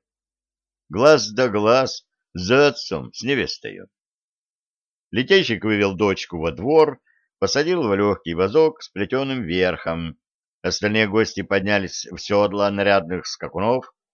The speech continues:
заплетенными в гривы хвосты ленточками, с проклепанными серебром уздечками, с расшитыми кисточками потниками.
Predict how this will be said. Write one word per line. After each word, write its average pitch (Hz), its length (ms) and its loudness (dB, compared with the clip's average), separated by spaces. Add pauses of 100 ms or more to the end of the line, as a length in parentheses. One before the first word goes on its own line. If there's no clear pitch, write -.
(120)
заплетенными 120 880 0
в 98 120 -6
гривы 107 460 -2
хвосты 104 420 -4
ленточками, 104 920 -4 (460)
с - 80 -20
проклепанными 131 800 0
серебром 92 520 0
уздечками, 127 920 -6 (220)
с - 160 -4
расшитыми 139 680 -2
кисточками 113 720 -4
потниками. 67 800 -6